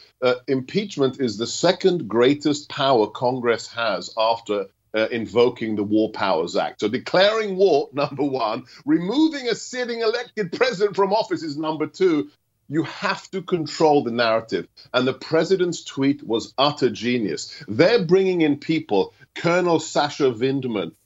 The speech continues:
uh, um, uh, this amba-, ambassador after ambassador, uh, Ma-, uh, Mary, um, uh, Yovanovitch, who illegally monitored co-, conservatives, myself included, Sean Hannity, uh, John Solomon, Sarah Carter, as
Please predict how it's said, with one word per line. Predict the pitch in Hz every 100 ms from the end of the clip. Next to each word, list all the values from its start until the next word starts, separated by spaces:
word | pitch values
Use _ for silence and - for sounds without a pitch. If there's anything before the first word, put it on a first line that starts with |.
| -
uh, | 120 123
um, | 131 123 127
uh, | 127
this | 151 156 -
amba-, | 131 123 107 147 143
ambassador | 131 127 160 165 - 147
after | 131 135 - 123
ambassador, | 113 127 127 - 110 113 117 _ _ -
uh, | 120 - 147
Ma-, | 127 147 151
uh, | 131
Mary, | 127 139 156 165 151 143 - -
um, | 113 113 113 98 _ _ _ _ _ -
uh, |
Yovanovitch, | 220 123 127 135 135 104 95 - -
who | 135 135
illegally | 127 127 165 165 143 127
monitored | 120 131 139 131 110 98 - _ -
co-, | - 147
conservatives, | - 135 113 - 139 123 120 104 98
myself | 110 113 - 143 139
included, | 127 123 135 135 107 -
Sean | - 139 139 123
Hannity, | 127 131 123 - 104 - _ _ -
uh, | 107 107 107
John | 101 92 143 143
Solomon, | 123 135 127 123 113 95
Sarah | 98 143 131 120
Carter, | - 127 117 - 135
as | 151 156 147